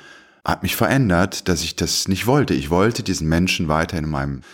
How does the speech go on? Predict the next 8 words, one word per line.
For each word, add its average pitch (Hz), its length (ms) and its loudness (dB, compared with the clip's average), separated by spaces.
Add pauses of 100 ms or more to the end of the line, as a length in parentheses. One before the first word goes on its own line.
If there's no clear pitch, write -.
(440)
in 80 100 0
meinem 87 220 4
Leben 113 300 4
haben. 62 380 -2
Und, 67 380 -6
äh, 65 340 -4 (500)
das - 500 0
hat - 640 -2